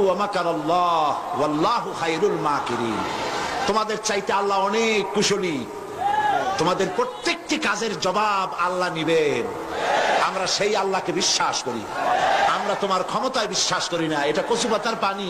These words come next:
আজ আছে কাল নাই। আজকে পুলিশ প্রহরায়, পুলিশের স্যালুট নাও, যখন মন্ত্রিত্ব থাকবে না, তখন নিউ মার্কেটে গিয়ে বাজার করবা, ফেবা করবা, রিকশা করবা, কেউ সালামও দেবে না। তোমারে কেউ চেনে না,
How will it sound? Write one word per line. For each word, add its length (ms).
আজ 120
আছে 220
কাল 140
নাই। 160
আজকে 200
পুলিশ 240
প্রহরায়, 480
পুলিশের 460
স্যালুট 360
নাও, 200
যখন 280
মন্ত্রিত্ব 420
থাকবে 320
না, 60
তখন 280
নিউ 180
মার্কেটে 360
গিয়ে 160
বাজার 280
করবা, 180
ফেবা 280
করবা, 200
রিকশা 360
করবা, 220
কেউ 120
সালামও 400
দেবে 200
না। 60
তোমারে 280
কেউ 260
চেনে 300
না, 60